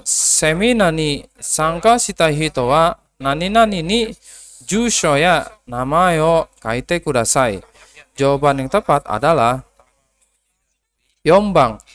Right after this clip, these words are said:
moshikomisho. Moshikomisho artinya formulir pendaftaran.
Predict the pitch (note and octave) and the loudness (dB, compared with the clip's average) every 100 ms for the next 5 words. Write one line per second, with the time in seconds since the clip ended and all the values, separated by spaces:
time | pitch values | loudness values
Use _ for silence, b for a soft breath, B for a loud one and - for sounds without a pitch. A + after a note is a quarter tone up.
0 | b _ B2 C3 - G3 - E3+ D#3 D3+ | b _ -6 -4 -4 -6 0 0 2 -2
1 | - E3 C3 - _ _ _ _ A#2+ - | -2 -2 -2 -4 _ _ _ _ -8 -6
2 | F#3+ - E3+ D#3 C#3+ G#3 G#3+ C3+ C3+ C3+ | -4 0 0 0 0 2 2 0 -4 -6
3 | E3 F3 - C3 B2+ B2 C#3+ F#3+ - B2+ | -4 -6 -2 -2 -2 -2 -2 -2 -4 -4
4 | A#2+ A#2+ A2+ G#2+ A#2+ G2 | -4 -4 -6 -2 -2 -4